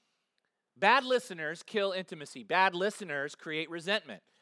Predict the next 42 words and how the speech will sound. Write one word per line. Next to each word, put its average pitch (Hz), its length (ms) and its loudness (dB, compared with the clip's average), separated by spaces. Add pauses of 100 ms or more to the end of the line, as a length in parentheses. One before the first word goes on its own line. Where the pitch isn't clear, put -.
I 139 80 0
don't 170 120 0
know 165 120 -4
about 160 260 0
you, 202 180 -8
but 151 120 -8
in 143 120 -12
relationships, 147 720 -6
if 127 80 -16
people 156 260 -14
don't 151 200 -10
know 143 120 -10
how 143 120 -4
to 123 60 -4
listen, 139 500 -8 (680)
I 156 120 -4
start 175 380 -6
to 175 100 -8
get 165 180 -4
a 156 80 -2
little 151 540 -4 (1120)
angry 190 340 -4
inside. - 380 -12 (200)
It's - 100 -18
like, 131 100 -8
"No, 165 220 -6
you're 185 120 -10
not 202 160 -2
hearing 202 320 -6
me. 98 220 -12 (880)
You're 139 100 -12
not 170 140 -2
hearing 180 240 -8
what 175 120 -4
I'm 170 120 -8
saying. 170 380 -6 (840)
I'm 120 80 -16
trying 165 320 -4
to 160 40 -12
tell 190 240 0
you 196 120 -6
something." 113 420 -10